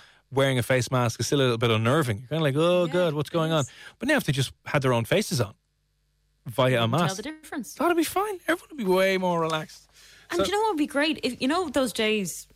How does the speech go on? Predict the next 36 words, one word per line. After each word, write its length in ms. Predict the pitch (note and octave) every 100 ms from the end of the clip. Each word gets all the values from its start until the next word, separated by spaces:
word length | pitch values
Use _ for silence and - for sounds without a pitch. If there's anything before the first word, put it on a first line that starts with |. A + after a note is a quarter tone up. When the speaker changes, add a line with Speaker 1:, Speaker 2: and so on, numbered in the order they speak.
| -
Speaker 2:
I 80 |
don't 120 | G#3+ G#3+
know 40 |
if 280 | F3+ - -
this 140 | - F3+
happens 300 | F3 E3+ -
to 100 | F3
you, 160 | G#3
but 100 | E3
when 120 | D3 F3+
you 60 |
break 260 | E3+ G3 G3
out 160 | F#3+ G#2
in 60 |
acne 360 | C#3 G#3 - D#3+
'cause 140 | D3+
you've 80 | E3
eaten 160 | E3+ E3
too 100 | F3
much 200 | D#3 -
chocolate. 420 | G3+ A3+ G#3 C3
Speaker 1:
Oh, 160 | G#3+ C#4
there 120 | G3
you 120 | G#3
go. 120 | G3 D4+
Speaker 2:
At 40 |
least 220 | F#4+ -
maybe 400 | C#4 C4+ A#3 G3 -
your 120 | G3+
face 340 | - B3+ B3
mask 520 | B3 F#3 E3 - - - _
version 540 | - G3+ G3 E3+ D3+ C3 -
will 80 |
be 80 | F3
Speaker 1:
Yeah. 140 | F#3 G#3+
Speaker 2:
clear. 240 | B3 F#3+